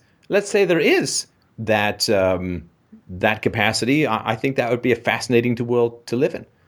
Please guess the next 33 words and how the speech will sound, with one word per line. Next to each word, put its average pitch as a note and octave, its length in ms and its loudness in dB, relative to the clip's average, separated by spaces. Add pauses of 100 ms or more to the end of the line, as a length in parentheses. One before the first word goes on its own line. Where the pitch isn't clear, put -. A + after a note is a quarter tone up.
(420)
You G#2 80 0
know, G#2 140 4
I A#2 160 4
love C3 360 2
being A#2 140 0
eclipsed D3 480 0
by G2 140 0
smarter G2+ 440 0
things C3+ 360 2
and F#2+ 100 -4
smarter F#2+ 340 2
people. A2+ 300 2
I G2 60 6
love G#2 280 2
reading A2+ 280 2
people B2 280 0
who A#2 140 2
are A2+ 60 4
a - 20 2
lot A#2+ 180 0
smarter B2+ 360 0
than F#2+ 120 -4
me. F2+ 140 0
I F2 80 4
love F#2+ 300 2
being A#2 160 2
around C3 260 2
people A2+ 260 0
who G2+ 120 2
are F#2 80 2
smarter F2 340 2
than E2 160 -2
me. A2+ 220 0